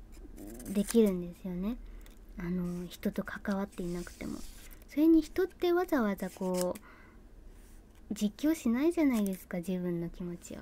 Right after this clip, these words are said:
「私はこうされて悲しかった」なんてね。あの、まあ、なんですか、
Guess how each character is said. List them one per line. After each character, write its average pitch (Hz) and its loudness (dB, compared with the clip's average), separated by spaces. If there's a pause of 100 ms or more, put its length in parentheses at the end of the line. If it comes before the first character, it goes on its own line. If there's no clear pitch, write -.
(140)
「私 196 -4
は 190 -4
こ - -4
う 196 -2
さ - -6
れ 196 -2
て 196 -6 (640)
悲 196 -2
し - -8
か 175 -4
っ 170 -8
た」 - -10
な 180 -2
ん 180 -2
て 180 -6
ね。 202 -2 (440)
あ 185 -8
の、 185 -6
ま 208 -4
あ、 - - (880)
な - -4
ん 180 -6
で 160 -10
す - -14
か、 208 -8